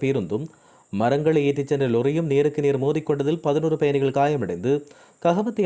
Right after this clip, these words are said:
ஆரம்ப மருத்துவமனையில் அனுமதிக்கப்பட்டுள்ளனர். இந்த விபத்து இன்று பிற்பகல் ஒன்று முப்பது மணியளவில் இடம்பெற்றுள்ளதாக ககவத்தை போலீசார் தெரிவித்தனர். கொழும்பிலிருந்து மொனராகலை நோக்கிச் சென்ற இலங்கை போக்குவரத்து சபைக்கு சொந்தமான பேருந்தும்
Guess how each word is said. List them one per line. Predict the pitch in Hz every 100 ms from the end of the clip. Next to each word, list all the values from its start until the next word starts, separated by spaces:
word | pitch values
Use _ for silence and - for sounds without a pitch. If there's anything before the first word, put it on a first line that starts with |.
| 160
ஆரம்ப | 170 170 156
மருத்துவமனையில் | 147 151 147 147 170
அனுமதிக்கப்பட்டுள்ளனர். | 170 156 135 113 101 139 120 - - _ _ _ -
இந்த | 104 107
விபத்து | 120 147 - 170 135
இன்று | 135 143
பிற்பகல் | 139 139 143 135
ஒன்று | 147 151 151
முப்பது | 143 139
மணியளவில் | 131 131 139 139 120
இடம்பெற்றுள்ளதாக | 147 151 143 139 135 143 147 78 - - - _ 127
ககவத்தை | 131 147 147 151 143
போலீசார் | 143 143 156 143
தெரிவித்தனர். | 131 117 120 139 87 - _ - _ -
கொழும்பிலிருந்து | 170 220 240 185 160 165
மொனராகலை | 151 156 170 160 143
நோக்கிச் | 143 139 135
சென்ற | 139 147 135
இலங்கை | 139 139
போக்குவரத்து | 139 139 147 127 139
சபைக்கு | 127 120
சொந்தமான | 139 123 127 120
பேருந்தும் | 139 127 85 113